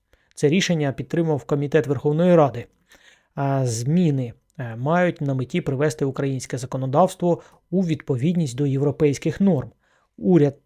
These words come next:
сподівається, що це не лише збільшить надходження до бюджету, але й стимулюватиме українців кидати курити. Мені цікаво, а заробітну плату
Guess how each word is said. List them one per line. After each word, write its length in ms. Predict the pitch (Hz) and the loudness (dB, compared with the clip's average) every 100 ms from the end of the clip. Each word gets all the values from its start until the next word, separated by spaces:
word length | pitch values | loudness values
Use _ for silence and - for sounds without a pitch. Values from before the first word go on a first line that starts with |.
| 143 | -6
сподівається, 800 | 123 - 135 143 185 185 180 170 - - - | -6 -2 2 4 6 6 4 2 0 -16 -20
що 240 | - 156 | -2 -2
це 380 | 147 196 202 190 | 2 4 4 4
не 360 | 170 147 143 151 | 2 0 2 2
лише 400 | 165 170 214 180 | 2 2 2 2
збільшить 480 | 123 160 - 139 151 | -2 -6 -6 -6 -4
надходження 760 | 156 - 180 147 117 127 117 | -4 -4 -2 -2 -2 -8 -8
до 120 | 113 | -8
бюджету, 580 | 123 135 147 196 202 180 - - - | -6 0 2 2 2 0 -4 -16 0
але 260 | 143 175 | 2 4
й 380 | 196 151 143 139 | 2 2 -2 -6
стимулюватиме 760 | - 165 156 143 135 131 170 139 | -2 0 2 2 2 2 2 0
українців 600 | 127 127 127 165 - 131 | -2 -4 -4 -4 -4 -4
кидати 440 | 156 135 139 147 | -2 0 -2 -4
курити. 460 | - 170 139 113 - _ _ _ _ - - - | 0 0 0 -4 -16 _ _ _ _ -20 -18 -2
Мені 200 | 160 170 | 2 2
цікаво, 540 | 175 175 156 139 135 - | 4 6 6 6 2 2
а 240 | 147 143 | 4 4
заробітну 580 | 127 156 170 160 - - | 4 4 4 0 -2 -2
плату 480 | 139 180 131 - | 2 4 4 0